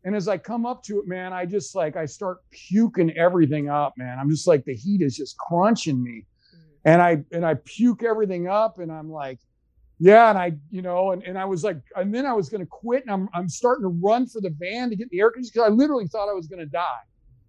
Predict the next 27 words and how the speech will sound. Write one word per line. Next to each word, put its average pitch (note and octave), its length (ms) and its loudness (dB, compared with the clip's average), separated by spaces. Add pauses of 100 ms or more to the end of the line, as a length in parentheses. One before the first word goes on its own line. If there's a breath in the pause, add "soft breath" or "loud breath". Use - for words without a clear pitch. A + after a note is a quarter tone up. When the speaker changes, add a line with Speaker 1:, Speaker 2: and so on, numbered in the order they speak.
Speaker 1:
It G3+ 60 0
was G#3 200 6
so B3 240 4
freaking A3+ 320 -6
hot G3+ 280 -4
in A3+ 80 -4
this, A#3 340 -6
in, A#3 180 -6
at, G#3+ 200 0
at A#3 160 0
a A3 60 -6
point B3+ 420 -10
in G#3 100 -6
the F#3+ 100 -2
sun, F#3 600 -2 (760)
at F#3+ 100 6
our, F#3 260 6
at G3+ 100 -4
our G3 140 -2
low, G#3+ 300 0
at G3+ 120 -10
our F3+ 100 -8
highest A#3+ 440 -8
point A#3 300 -10
in B3 180 4
the C#4 100 2
sun, F3+ 600 0